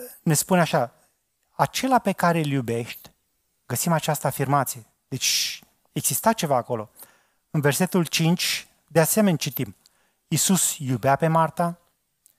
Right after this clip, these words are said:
și pe sora ei, pe Maria, iubea și pe Lazar.”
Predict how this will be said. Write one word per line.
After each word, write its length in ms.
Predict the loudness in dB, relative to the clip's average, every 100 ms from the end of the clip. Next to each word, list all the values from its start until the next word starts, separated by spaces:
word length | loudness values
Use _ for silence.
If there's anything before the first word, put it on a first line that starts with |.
| _ _ _ _ _ _
și 220 | -4 0
pe 120 | 0
sora 340 | 2 4 4
ei, 200 | 2 0
pe 120 | -2 0
Maria, 500 | 2 0 -2 -4 -8 _ _ _ _ _ _
iubea 300 | -2 2 4
și 180 | 2 -2
pe 140 | -2
Lazar.” 560 | 2 2 2 0 -6